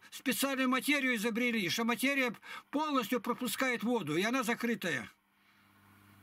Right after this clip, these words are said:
Вот возьми, во-, возьми просто так, посмотри. Вот она идет, зуб болит, она одна пошла, у них пойдет куда-то? Никуда. Ее охраняют, вместе пошли к зубному врачу,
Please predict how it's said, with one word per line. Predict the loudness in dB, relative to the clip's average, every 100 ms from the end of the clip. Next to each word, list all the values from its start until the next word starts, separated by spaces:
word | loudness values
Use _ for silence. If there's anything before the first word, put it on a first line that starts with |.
| -20 -20 -20 -4 0
Вот | 4
возьми, | 4 4 4 4
во-, | 2 0 0
возьми | 2 2 4 2
просто | 2 0 0 0
так, | 0 -2 -8 -18 -8
посмотри. | -2 0 2 2 0 -2 -4 -16 -16 -6
Вот | -2 0
она | 2 2 2
идет, | 2 0 -2 -10 -16 -18 -6
зуб | 0 2 2
болит, | 2 2 2
она | 2 0
одна | 0 -2
пошла, | -2 -2 0 0
у | 0
них | 0
пойдет | 0 0 0 0
куда-то? | -2 -4 -6 -10 -14 _ _ _ _ _ -20 -20 -20 -4
Никуда. | 0 2 4 2 0 -8 -14 -20 -20 -4
Ее | 2 4 4 4
охраняют, | 2 2 4 4 2 0
вместе | 2 4 4 2 -2
пошли | 0 2 2 2 2
к | 0
зубному | 0 2 4 4 2
врачу, | 0 0 2 2 0